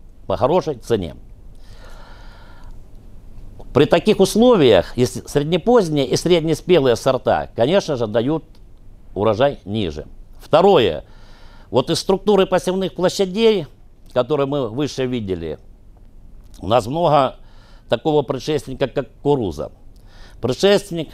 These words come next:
фузариозоопасный. И зона фузариозоопасная. Поэтому мы должны иметь сорта, которые устойчивы к фузариозу. Мы их сегодня имеем. Это Таня,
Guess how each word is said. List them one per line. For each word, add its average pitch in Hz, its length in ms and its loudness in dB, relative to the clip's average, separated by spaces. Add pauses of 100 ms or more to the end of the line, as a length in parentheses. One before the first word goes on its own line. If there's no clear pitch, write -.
фузариозоопасный. 127 1080 2 (480)
И 120 60 -4
зона 147 360 2
фузариозоопасная. 113 1160 0 (920)
Поэтому 151 420 2
мы 143 120 -2
должны 143 400 -2
иметь 131 380 -4 (100)
сорта, 156 580 2 (240)
которые 127 560 -2 (760)
устойчивы 127 640 -4
к - 120 -20
фузариозу. 107 640 -2 (600)
Мы 127 200 0
их 123 280 -4
сегодня 127 640 -2
имеем. 85 420 -6 (280)
Это 95 300 -2
Таня, 160 560 0